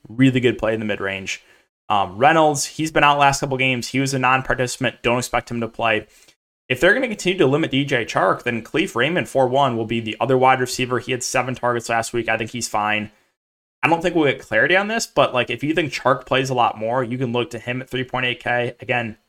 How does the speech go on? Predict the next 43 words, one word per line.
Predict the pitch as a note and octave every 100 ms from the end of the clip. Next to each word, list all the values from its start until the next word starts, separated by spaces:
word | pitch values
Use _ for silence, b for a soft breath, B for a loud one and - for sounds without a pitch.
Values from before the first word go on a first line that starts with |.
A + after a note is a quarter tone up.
| _ _
he | B2+
played | - G#2+
eleven | G#2+ G#2+ A#2 A#2+ B2
snaps. | A#2+ A#2+ A#2 A#2
That | - G#2+
was | A2
frustrating. | - B2 - A2+ G#2 G#2 G#2 _ _ _ _ _ _ _ _ _ _ -
Nothing | F#3 F#3
else | C#3+ C#3
I | C#3
can | B2+
really | A#2+ A2+
get | A2+ -
to, | A#2
though, | G#2 G2+
with | G2+ G#2+ -
Lions | A2 G#2+ G#2 G2+
wide | G#2+ G2+
receivers. | - - D3 D3 C#3 - B B B _
At | F3+
the | F#3+
tight | - A3+
end | A#3
position, | G#3+ G#3+ G3 G#3+ G3+ -
they're | - E3+
not | G3+
really | F#3+ F3
utilizing | C#3+ C#3 C3+ C#3 C#3
these | C3+ C3
guys. | C3 C3 C3 -
If | C3
I | C3
had | D#3
to | D#3+
pick | E3 C#3+ G#2
one, | C3+ B2
I |
guess | B2 B2
it | B2+
would |
be | A2+
Brock | G#2+ A2 A#2+ - A2+
Wright, | G#2+ A#2+ A#2